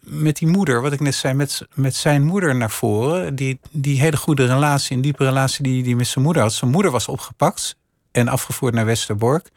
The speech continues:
Toen heeft hij met de Joodse Raad afgesproken dat hij naar Auschwitz zou gaan als vrijwilliger. Of naar, naar, sorry, naar Westerbork zou gaan als vrijwilliger, vrijwilliger, om daar als arts te werken, want ze hadden vrijwilligers nodig.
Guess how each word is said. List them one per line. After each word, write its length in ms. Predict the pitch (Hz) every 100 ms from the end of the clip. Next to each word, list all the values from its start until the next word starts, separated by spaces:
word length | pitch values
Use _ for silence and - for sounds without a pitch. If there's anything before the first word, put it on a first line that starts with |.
| - - - _ _
Toen 160 | 175
heeft 200 | 147 139
hij 100 | 143
met 120 | 127
de 120 | 131 127
Joodse 360 | 135 127 123
Raad 300 | 113 175 202
afgesproken 840 | 139 - - - 107 95 101 190 190 _ _ _ _ -
dat 240 | 135 127
hij 280 | 135 123 - _ _ _ _ _
naar 300 | - 120 120
Auschwitz 460 | - 143 156 - -
zou 140 | 165
gaan 300 | - 147 170
als 140 | - -
vrijwilliger. 720 | 131 110 123 147 - 185 214 -
Of 120 | -
naar, 320 | 151 135 123 123
naar, 120 | 123
sorry, 220 | - 135
naar 100 | 123
Westerbork 440 | 131 - 190 170 165
zou 160 | 156
gaan 120 | 170
als 140 | 160 -
vrijwilliger, 600 | 123 113 135 156 202 233 135
vrijwilliger, 600 | - - 123 147 147 190 202 - - _
om 60 | 135
daar 100 | 120
als 140 | -
arts 260 | 135 135 -
te 100 | 131
werken, 340 | 131 143 -
want 120 | 147
ze 60 | -
hadden 180 | 120 107
vrijwilligers 540 | 117 110 143 147 151
nodig. 400 | 147 139 175 -